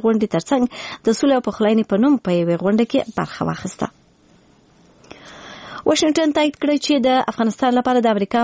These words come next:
پلاوي روانه اونۍ په قطر کې د طالبانو له استازو سره کتلي دي. د امریکا د بهرنیو چارو وزارت لخوا په یوې اعلامیه کې راغلي چې زلمي خلیلزاد د افغانستان د سولې بهیر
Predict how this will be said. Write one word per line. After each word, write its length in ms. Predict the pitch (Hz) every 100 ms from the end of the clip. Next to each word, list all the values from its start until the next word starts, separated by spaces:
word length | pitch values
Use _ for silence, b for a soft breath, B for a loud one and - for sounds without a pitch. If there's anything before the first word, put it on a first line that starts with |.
| -
پلاوي 320 | 226 233 220
روانه 260 | 208 202 202
اونۍ 200 | 202 214 226
په 120 | 196 185
قطر 200 | 196 208
کې 80 | 214
د 100 | 180 -
طالبانو 380 | 180 196 208 196
له 120 | 170
استازو 280 | - 180 196
سره 160 | 247 233 240
کتلي 260 | - 170 165
دي. 80 | 170 B B B -
د 140 | 240 -
امریکا 360 | 233 240 - 262 240
د 80 | 220
بهرنیو 400 | 208 220 233 240
چارو 180 | 254 233
وزارت 320 | 214 214 226 226
لخوا 220 | - 233 233
په 80 |
یوې 100 | 214 196
اعلامیه 280 | 196 202 220
کې 100 | 208
راغلي 240 | 185 226 240
چې 200 | 240 208
زلمي 240 | 190 226 -
خلیلزاد 480 | 220 208 226 233 208
د 100 | 220
افغانستان 480 | - 196 190 226 202
د 80 | 180
سولې 180 | 277 269 208
بهیر 240 | 202